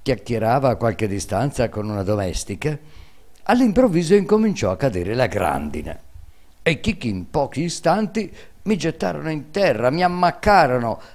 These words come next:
da capo a piedi. Mi trascinai carponi fino a una siepe di timo nella quale potei rifugiarmi alla meglio, ma ero così pieno di lividi in ogni membro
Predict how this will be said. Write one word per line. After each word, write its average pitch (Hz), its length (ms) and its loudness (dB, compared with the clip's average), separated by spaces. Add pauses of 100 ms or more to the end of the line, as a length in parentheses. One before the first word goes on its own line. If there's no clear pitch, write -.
(100)
da - 300 0
capo 180 240 0
a 151 60 0
piedi. 92 520 -2 (680)
Mi 220 200 0
trascinai 180 680 0
carponi 147 840 0 (220)
fino 156 260 2
a 139 40 4
una 131 140 2
siepe 143 360 4
di 123 160 0
timo 190 440 2 (200)
nella 123 260 4
quale 147 240 4
potei 131 300 0
rifugiarmi 139 500 2
alla 123 160 4
meglio, 156 480 2 (360)
ma 76 180 -4
ero 104 160 2
così 82 340 -2
pieno 120 360 2
di 95 120 -2
lividi 113 380 0
in 107 100 0
ogni 120 220 2
membro 143 760 0